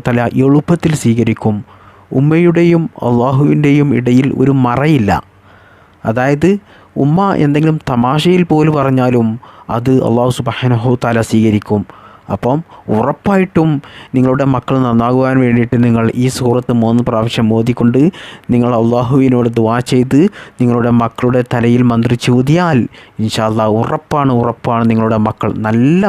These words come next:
മക്കളായിത്തീരും. നിങ്ങൾക്ക് ദുനിയാവിലും ആഖിറത്തിലും ഉപകാരപ്പെടുന്ന നല്ല സ്വാലിഹീങ്ങളായ മക്കളായിത്തീരും. അല്ലാഹു സുബ്ഹാനഹു തആല നമ്മുടെ മക്കളെ നല്ല മക്കളാക്കട്ടെ.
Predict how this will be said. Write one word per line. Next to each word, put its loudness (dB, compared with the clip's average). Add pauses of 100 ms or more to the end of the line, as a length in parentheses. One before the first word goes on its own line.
മക്കളായിത്തീരും. -4 (480)
നിങ്ങൾക്ക് 0
ദുനിയാവിലും 2 (200)
ആഖിറത്തിലും -2
ഉപകാരപ്പെടുന്ന -2 (420)
നല്ല 2 (100)
സ്വാലിഹീങ്ങളായ 2 (100)
മക്കളായിത്തീരും. -2 (500)
അല്ലാഹു 0
സുബ്ഹാനഹു 0
തആല -2 (240)
നമ്മുടെ -2
മക്കളെ -2 (340)
നല്ല 2
മക്കളാക്കട്ടെ. -2